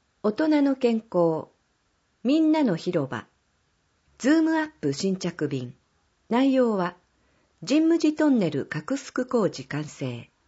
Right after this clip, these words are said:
海岸で映画を楽しもう。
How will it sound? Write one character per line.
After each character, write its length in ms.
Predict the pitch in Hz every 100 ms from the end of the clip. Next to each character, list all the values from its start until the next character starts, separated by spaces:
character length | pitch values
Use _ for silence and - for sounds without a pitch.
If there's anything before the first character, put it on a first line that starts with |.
| _ _ _ _ _ _ _ _
海 220 | 247 320
岸 240 | 320 302 277
で 180 | 269 -
映 200 | 320 302
画 160 | 185
を 60 | 139
楽 220 | 147 156
し 160 | 165 -
も 260 | 151 139
う。 40 | 117